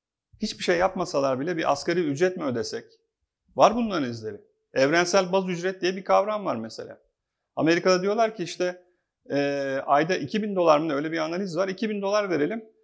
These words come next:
İnsanlara diyelim ki Amerikan vatandaşı olanlar işe gelmesin kardeşim. Gitsinler.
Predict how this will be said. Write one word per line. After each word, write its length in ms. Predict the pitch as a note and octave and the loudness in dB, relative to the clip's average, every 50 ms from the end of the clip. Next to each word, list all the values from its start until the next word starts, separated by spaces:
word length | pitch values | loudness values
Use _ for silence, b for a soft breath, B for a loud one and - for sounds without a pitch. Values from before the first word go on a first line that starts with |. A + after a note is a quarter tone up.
| _ _ _ - | _ _ _ -4
İnsanlara 540 | E3 F3 F3 G3+ G3 F#3+ G3 G3 G3 G3 | -2 0 2 2 2 2 2 -2 -4 -4
diyelim 220 | A3 A#3+ A#3+ A3+ A3 | -4 -4 -4 -2 2
ki 100 | - F3 | 2 2
Amerikan 460 | F3+ G3 G#3 G#3 G#3+ - A3 G#3+ G3 | 4 4 2 -2 0 -2 -2 0 2
vatandaşı 540 | F3+ E3 - D#3+ D#3 D3 C#3+ C#3+ - - D#3+ | 2 2 2 2 0 0 0 -2 0 0 0
olanlar 380 | D3 C#3 C3 C3+ E3 G3 G#3 | 0 0 -2 -4 -4 -6 -6
işe 220 | - G3+ - A3+ A3+ | -6 -2 0 2 2
gelmesin 440 | A3 G#3+ G3+ F3+ C#3 - - A#2+ A#2+ | 2 2 0 -2 -4 -4 -6 -6 -2
kardeşim. 440 | - D#3 B2 G#2+ G#2+ - - _ _ _ _ _ _ _ _ _ _ _ _ - _ _ _ _ _ _ _ _ _ | 0 0 0 -2 -6 -14 -18 _ _ _ _ _ _ _ _ _ _ _ _ -20 _ _ _ _ _ _ _ _ _
Gitsinler. 480 | G#3 G#3+ G#3 - F3 C#3 A#2 A2+ A2 | -2 -2 -2 -2 -2 -2 -2 -4 -6